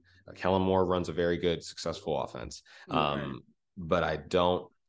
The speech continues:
Speaker 1: I don't know. It's a rocky road for them to get to the rest of the season. Do they beat the Eagles with Minshew at the helm?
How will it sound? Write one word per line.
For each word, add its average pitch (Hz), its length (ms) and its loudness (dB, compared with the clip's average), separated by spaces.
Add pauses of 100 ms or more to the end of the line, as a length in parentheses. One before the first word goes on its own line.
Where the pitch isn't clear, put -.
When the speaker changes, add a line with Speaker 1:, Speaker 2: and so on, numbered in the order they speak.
(160)
Speaker 1:
I 90 380 2
don't 87 240 0
know. 87 140 0
It's 85 120 -4
a 113 40 -2
rocky 85 340 -4
road 82 200 -2
for - 120 -4
them 80 200 -2
to 76 80 -4
get 78 260 -8
to 76 60 -16
the 76 100 -6
rest 78 240 -4
of - 40 -8
the 73 60 -6
season. 76 580 -6
Do 87 80 -12
they 90 120 2
beat 90 220 -4
the 78 120 -6
Eagles 92 460 -2 (100)
with 82 300 -2
Minshew 85 460 -4
at 78 80 -2
the 82 80 -8
helm? 101 280 -2